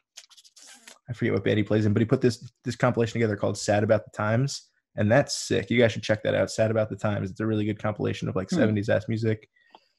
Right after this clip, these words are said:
Speaker 1: Um, and then last but not least, that dude Maxwell Stern put out a song called Water Tower. He plays in that band Signals Midwest. Um, and he just put out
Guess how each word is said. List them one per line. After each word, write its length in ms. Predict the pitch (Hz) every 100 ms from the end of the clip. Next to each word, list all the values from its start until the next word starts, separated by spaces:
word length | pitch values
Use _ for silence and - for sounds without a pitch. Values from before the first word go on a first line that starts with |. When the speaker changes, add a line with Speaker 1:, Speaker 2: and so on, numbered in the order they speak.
| _
Speaker 1:
Um, 320 | 107 101 101 101
and 160 | 120 110
then 140 | 107
last 180 | 110 107
but 80 | 113
not 140 | 107
least, 180 | 95 107
that 140 | 113 107
dude 200 | 120 104
Maxwell 380 | 110 110 120 107
Stern 440 | - 110 110 127
put 160 | 123 113
out 120 | 107
a 40 |
song 360 | 107 113 104 101
called 540 | 104 107 104 101 110
Water 360 | 98 101 104 120
Tower. 360 | - 139 151 151
He 80 |
plays 220 | 123 113 110
in 40 |
that 120 | 98
band 180 | 107 104
Signals 320 | - 110 98
Midwest. 480 | 104 104 110 113 - _ _ _ _ _ _
Um, 260 | - 98 95
and 80 | 104
he 80 | 110
just 140 | 104
put 100 | 104
out 120 | 104